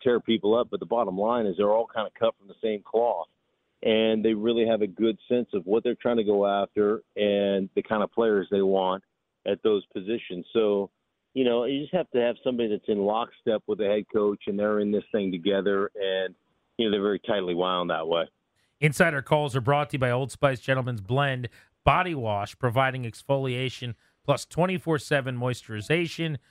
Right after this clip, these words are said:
Speaker 2: because men have skin too. Mark Schlereth on Grant and Danny. Two games on Saturday. Let's start with those. Very, very different matchups, I'd say.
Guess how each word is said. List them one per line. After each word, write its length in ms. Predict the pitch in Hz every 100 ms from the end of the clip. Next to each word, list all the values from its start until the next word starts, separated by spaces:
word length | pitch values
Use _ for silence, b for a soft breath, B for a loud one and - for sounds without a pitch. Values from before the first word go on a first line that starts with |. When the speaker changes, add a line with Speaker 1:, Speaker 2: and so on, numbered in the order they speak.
| b -
Speaker 2:
because 340 | 127 139 117
men 280 | 123 139 139
have 340 | 113 131 127
skin 340 | - - 110 101
too. 240 | - 147
Mark 240 | 135 117 -
Schlereth 540 | - 160 131 110 _ _ _ -
on 200 | 127 123
Grant 340 | 113 131 135 113
and 140 | 123
Danny. 320 | 123 127 120 b b
Two 180 | - 254
games 380 | 233 226 220 190
on 340 | - 190 185
Saturday. 520 | 165 - 190 180 139 120
Let's 200 | 147 -
start 280 | 185 180
with 160 | 151 123
those. 380 | 151 160 151 - b b -
Very, 140 | 233
very 180 | 220 170
different 400 | 127 190 170 123
matchups, 480 | 123 117 123 107 127
I'd 180 | 117
say. 300 | - 127 117